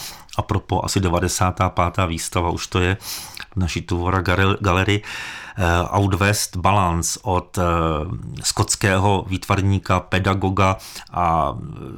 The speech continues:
příznivce architektury bez architektů Jana Pattersona. Úžasný člověk, minimalistické malby, kresby a,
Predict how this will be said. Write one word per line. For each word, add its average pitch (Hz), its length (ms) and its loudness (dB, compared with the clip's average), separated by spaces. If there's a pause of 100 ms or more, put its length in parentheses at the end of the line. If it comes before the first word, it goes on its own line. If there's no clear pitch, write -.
(200)
příznivce 92 680 0
architektury - 640 0
bez 95 240 0
architektů 95 640 0 (280)
Jana 92 220 4
Pattersona. - 720 2 (360)
Úžasný 95 420 2
člověk, 92 480 2
minimalistické 98 1040 2
malby, 92 840 2 (240)
kresby 90 640 2
a, 90 220 2